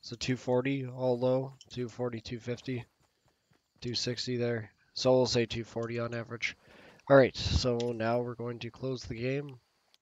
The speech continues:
'cause you wanna have it completely off. Open up M S I Afterburner. Show you guys that I am using my ten sixty. I have both my cards plugged in currently, my R X five eighty and the ten sixty,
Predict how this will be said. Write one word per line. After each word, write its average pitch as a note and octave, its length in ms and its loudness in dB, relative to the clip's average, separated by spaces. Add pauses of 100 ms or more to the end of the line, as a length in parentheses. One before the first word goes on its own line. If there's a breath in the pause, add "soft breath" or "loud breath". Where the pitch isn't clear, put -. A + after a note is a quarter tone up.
(420)
'cause A#2+ 160 -2
you B2 80 4
wanna A#2+ 140 6
have G#2+ 140 2
it G#2 100 -4
completely A2+ 460 -2
off. A2 380 -2 (220)
Open B2+ 220 -2
up A#2 80 0 (200)
M C3+ 120 -4
S A#2 140 -2
I A#2 160 -2
Afterburner. C3+ 680 -4 (960 soft breath)
Show - 140 -2
you A2+ 200 0
guys A2 340 2
that A2+ 180 -2
I A#2 140 -2
am A#2 120 -8
using A#2 320 -8
my A2 80 -8
ten A#2 240 -6
sixty. B2+ 420 -4
I A2+ 40 -4
have A2+ 260 -4
both - 220 -8
my A2+ 100 -8
cards A#2 320 -8
plugged B2 280 -8
in B2+ 140 -6
currently, C3 460 -8
my A2+ 180 -8
R A2+ 260 -4
X - 120 -12
five A2+ 300 -8
eighty C3 260 -4 (720 soft breath)
and A#2 240 2
the G#2+ 80 -2
ten A#2+ 240 -4
sixty, B2 480 -4